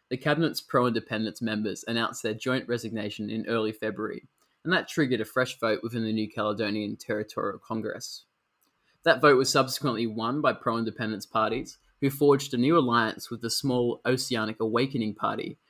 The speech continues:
which had previously sided with the loyalist camp. So as a result of this political upheaval, the pro-independence coalition now controls a majority six out of the eleven cabinet seats available,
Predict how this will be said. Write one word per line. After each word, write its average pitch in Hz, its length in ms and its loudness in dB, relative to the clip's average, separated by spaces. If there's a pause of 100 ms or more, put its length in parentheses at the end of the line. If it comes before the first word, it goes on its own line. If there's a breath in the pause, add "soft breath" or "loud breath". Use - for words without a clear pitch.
(160)
which 123 140 -4
had 131 160 0
previously 120 400 0
sided 107 400 0
with 101 100 -18
the 107 80 -8
loyalist 107 500 0
camp. 110 280 -4 (680 soft breath)
So - 120 -2
as 165 180 6
a 202 40 4
result 151 320 8
of 151 100 6
this 131 180 2
political 131 460 -2
upheaval, 120 560 -2
the 123 80 -8
pro-independence 135 720 2
coalition 120 540 0
now 131 220 2
controls 127 640 0
a - 20 -6
majority 120 500 2
six - 480 -4
out 117 140 0
of 120 120 -6
the 123 60 2
eleven 113 360 0
cabinet 110 400 -4
seats - 280 -2
available, 110 520 -2